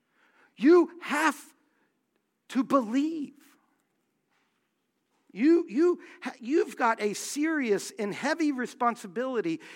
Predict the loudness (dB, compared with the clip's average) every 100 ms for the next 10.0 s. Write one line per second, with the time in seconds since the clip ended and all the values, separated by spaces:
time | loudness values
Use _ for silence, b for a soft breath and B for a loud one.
0 | B -8 -2 -2 -2 -4 -4 -4 -4 -6
1 | -8 -8 -6 -6 -6 -14 -10 -4 -4 -2
2 | -6 -6 -10 -8 -2 -2 0 -2 -4 -6
3 | -10 -8 -4 -4 -4 -6 -6 B B B
4 | 4 6 6 4 -2 -4 -8 -4 -2 -2
5 | -2 -4 -4 -2 -2 -2 -6 -6 -4 -4
6 | -4 -6 -4 -2 -2 -2 -6 -8 -8 -10
7 | -8 -10 -12 -16 -8 -4 -2 -2 -4 -6
8 | -8 -8 -6 -8 -8 -10 -10 -12 -10 -10
9 | -10 -8 -4 -4 -4 -6 -6 -4 -6 -6